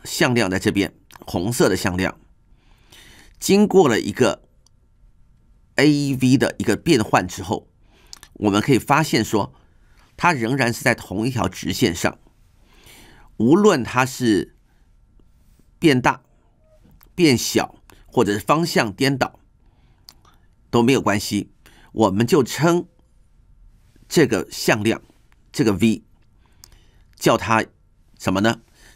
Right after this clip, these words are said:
叫它特征向量，叫做 eigenvector。那么 lambda 就指的是它的倍率，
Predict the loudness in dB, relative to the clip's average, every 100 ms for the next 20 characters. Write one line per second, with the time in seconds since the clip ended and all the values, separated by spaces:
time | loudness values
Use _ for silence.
0 | -2 0 0 -2 -8 -2 4 4 4 0
1 | 0 -2 -4 -4 -8 _ _ _ _ _
2 | _ -20 _ _ -20 -4 -2 -2 -4 -2
3 | -2 0 -2 -2 -4 -4 -10 -12 _ _
4 | -20 -20 -20 _ _ _ _ _ _ -20
5 | -6 0 2 0 0 0 2 0 -2 -4
6 | -6 -8 -6 -4 -4 -2 0 0 -2 -8